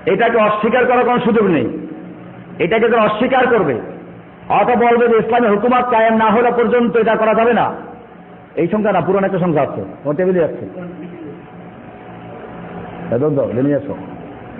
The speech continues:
তো এরকম কতগুলো বিষয় আছে। এরকম ভাবে মুসলিম দেশের শাসকদের সম্পর্কে বলা হয়েছে,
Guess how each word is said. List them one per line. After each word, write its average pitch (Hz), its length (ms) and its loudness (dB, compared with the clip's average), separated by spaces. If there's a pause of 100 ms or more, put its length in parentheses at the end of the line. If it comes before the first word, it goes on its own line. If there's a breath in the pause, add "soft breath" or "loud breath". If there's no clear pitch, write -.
(2000)
তো 170 200 0
এরকম 233 500 4 (1800)
কতগুলো 233 420 4
বিষয় 220 300 4
আছে। - 260 0 (600)
এরকম 247 340 2
ভাবে 220 240 4 (1160)
মুসলিম 226 540 2
দেশের 254 400 4
শাসকদের 220 580 2
সম্পর্কে 240 340 2
বলা 233 200 4
হয়েছে, 214 380 4